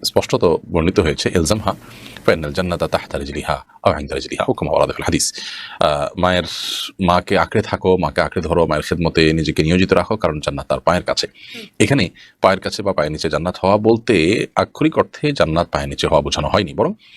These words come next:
এখানে বোঝানো হয়েছে যে মা সন্তুষ্ট, মায়ের সেবা করে তাকে তুমি সন্তুষ্ট করতে পেরেছো, তো জান্নাত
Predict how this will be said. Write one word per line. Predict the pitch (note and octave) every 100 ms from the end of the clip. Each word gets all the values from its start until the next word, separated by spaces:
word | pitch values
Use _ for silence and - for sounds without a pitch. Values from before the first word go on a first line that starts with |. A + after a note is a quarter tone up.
| - - -
এখানে | - A#2+
বোঝানো | A#2 G#2+ A2
হয়েছে | G#2+ G#2 F2+
যে | D#2 D2 A2+ - _ -
মা | E2 G2 A#2+ -
সন্তুষ্ট, | - F#2 E2 - -
মায়ের | F#2 F2 D#2 D2 D#2+ D2+
সেবা | - E2+ E2
করে | E2 E2
তাকে | D#2+ - D#2
তুমি | D2+ D2 C#2+
সন্তুষ্ট | - E2 -
করতে | G2 - G2
পেরেছো, | G#2+ A2+ C#3
তো | D3+
জান্নাত | G2+ D#2+